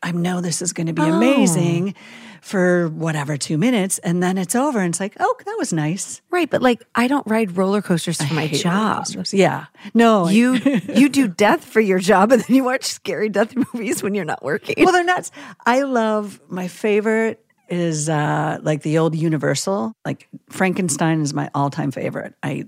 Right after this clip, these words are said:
Speaker 1: love Frankenstein. I have so much sympathy and compassion for that monster.
Speaker 2: Aw.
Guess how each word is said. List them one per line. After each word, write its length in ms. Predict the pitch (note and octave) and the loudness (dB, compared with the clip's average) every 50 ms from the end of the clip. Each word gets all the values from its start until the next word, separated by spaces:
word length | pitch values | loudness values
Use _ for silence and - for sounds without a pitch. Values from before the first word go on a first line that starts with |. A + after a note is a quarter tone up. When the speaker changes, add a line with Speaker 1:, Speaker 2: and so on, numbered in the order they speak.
| - - | -14 -10
Speaker 1:
love 560 | D#3+ - - D3 D3+ - D#3 D#3 D3+ - - _ _ | -6 -4 -2 0 0 0 0 -2 -6 -12 -20 _ _
Frankenstein. 720 | _ - - - D3 D3 - C#3+ - - - - - - | _ -8 -6 -6 -6 -6 -8 -10 -12 -10 -8 -8 -6 -6
I 20 | |
have 120 | - E3+ D#3 | -4 -6 -6
so 200 | - - - D#3+ | -6 -4 -4 -4
much 160 | D#3+ - - | -4 -2 -4
sympathy 500 | - - - D3+ E3+ F3 - - - - | -4 -4 -4 -6 -6 -8 -10 -8 -8 -8
and 120 | - - | -8 -8
compassion 500 | - - E3+ - - D3 D3 - - - | -10 -10 -10 -10 -8 -8 -8 -10 -10 -12
for 80 | - - | -12 -10
that 160 | - - - | -12 -10 -10
monster. 600 | - - - - - - - - - - - - _ _ - | -10 -10 -10 -8 -8 -8 -8 -10 -14 -16 -16 -18 _ _ -12
Speaker 2:
Aw. 520 | D#4+ D#4+ D4+ C#4+ C#4 C4 C4+ D4 D#4 E4 | -12 -12 -10 -10 -8 -8 -8 -8 -10 -12